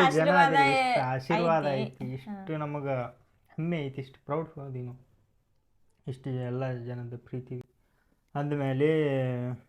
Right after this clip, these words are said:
Speaker 1: ಕೆಟ್ಟ ದೃಷ್ಟಿ ಒಂದು ಎರಡು ನಮ್ಮ ಮೇಲೆ ಬೀಳಲ್ಲ ಅಷ್ಟೇ. Thank you. ನೆಕ್ಸ್ಟ್, ಆ, ರಾಜೇಶ್ವರಿ ಅವ್ರು ಕೇಳ್ಯಾರ,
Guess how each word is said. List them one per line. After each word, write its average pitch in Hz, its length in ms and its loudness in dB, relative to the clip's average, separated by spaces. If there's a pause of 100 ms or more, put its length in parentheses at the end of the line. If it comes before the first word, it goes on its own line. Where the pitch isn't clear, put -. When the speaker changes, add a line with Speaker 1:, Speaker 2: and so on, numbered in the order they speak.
(240)
Speaker 1:
ಕೆಟ್ಟ 151 260 -4
ದೃಷ್ಟಿ 135 360 -2
ಒಂದು 135 380 -2
ಎರಡು 127 480 -4
ನಮ್ಮ 123 160 -8
ಮೇಲೆ 127 160 -4
ಬೀಳಲ್ಲ 123 380 -4 (880)
ಅಷ್ಟೇ. 127 380 -8 (720)
Thank 131 220 -6
you. - 200 -10 (680)
ನೆಕ್ಸ್ಟ್, 135 400 -4 (880)
ಆ, 135 40 -2 (400)
ರಾಜೇಶ್ವರಿ 127 840 -4 (1400)
ಅವ್ರು 127 260 -6
ಕೇಳ್ಯಾರ, 117 340 -8